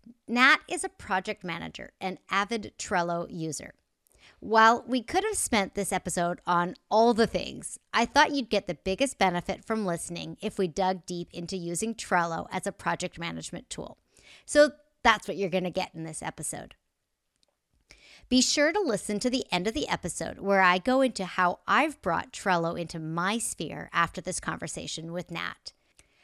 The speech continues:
And you know what? I really wanna make sure that I am creating the best podcast episodes for you where you're at in your business and where you want to take things. So please go to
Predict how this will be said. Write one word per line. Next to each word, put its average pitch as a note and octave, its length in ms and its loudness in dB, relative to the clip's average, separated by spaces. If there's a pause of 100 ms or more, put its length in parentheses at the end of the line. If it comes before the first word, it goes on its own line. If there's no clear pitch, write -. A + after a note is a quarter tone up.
(120)
And C4+ 160 4
you C#4+ 60 6
know D#4 140 4
what? A#3 300 4 (340)
I C4+ 80 4
really D4 420 0
wanna E4+ 240 0
make A3 200 0
sure G3 200 -2
that F3+ 220 -2
I F#3 140 4
am G#3+ 140 -2
creating F3 420 -2
the D#3+ 80 -8
best - 400 -4
podcast G#3 600 0
episodes E3+ 500 -6
for G3 120 -4
you D#3+ 380 -4 (220)
where G#3+ 340 8
you're G#3 320 0
at F3 240 0
in F#3 140 -6
your G3 100 -2
business D#3 640 -8
and F#3+ 240 -2
where F#3+ 180 0
you G3+ 200 -2
want E3 280 -6
to F#3 80 -12
take - 280 -8
things. - 420 -12 (300)
So C#4 200 2
please B3+ 500 -4 (280)
go E4+ 260 4
to F3+ 480 -4